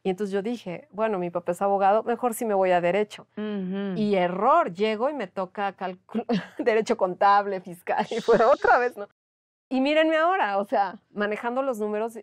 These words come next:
Speaker 1: y llevándolos a cabo para poder tomar decisiones en mi vida diaria.
Speaker 2: Precioso. Ok, entonces, a ver, nada más para que, retomando un poquito lo que acaba de decir Ale,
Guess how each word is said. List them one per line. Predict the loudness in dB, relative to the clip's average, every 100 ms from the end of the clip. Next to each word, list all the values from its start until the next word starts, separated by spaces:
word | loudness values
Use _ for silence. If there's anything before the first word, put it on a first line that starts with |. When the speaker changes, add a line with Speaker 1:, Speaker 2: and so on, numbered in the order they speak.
| -12
Speaker 1:
y | -10 -4
llevándolos | -4 -2 -6 -8
a | -8
cabo | -6 -6
para | -4 -4 -4
poder | -2 -2
tomar | -4 -10
decisiones | -12 -14 -16 -16 -16
en | -16
mi | -14
vida | -14 -14
diaria. | -16 -20 _ _ _
Speaker 2:
Precioso. | -8 -6 -4 -6 -6 -6
Ok, | -8 -6
entonces, | -4 -4 -4 -2
a | -2
ver, | -2 -2 -4
nada | -4
más | -2 -4
para | -4 -4
que, | -4 -6 -6 -8
retomando | -8 -6 -6 -6
un |
poquito | -6 -6 -8
lo |
que | -8
acaba | -10
de | -10
decir | -8
Ale, | -8 -8